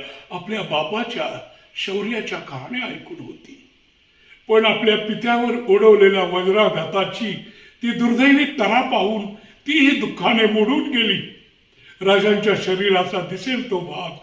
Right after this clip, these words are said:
कवेत घेण्याचा प्रयत्न करत, मिठ्या मारत कमळजा रडू लागली, "बाबा, बाबा."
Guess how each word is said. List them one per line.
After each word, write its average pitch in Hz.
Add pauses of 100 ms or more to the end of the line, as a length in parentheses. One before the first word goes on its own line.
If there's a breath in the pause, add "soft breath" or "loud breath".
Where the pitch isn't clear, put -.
(300 loud breath)
कवेत 247
घेण्याचा 202
प्रयत्न 262
करत, 185 (320 loud breath)
मिठ्या 269
मारत 202 (360 loud breath)
कमळजा 214
रडू 196
लागली, 185
"बाबा, 185 (200)
बाबा." 226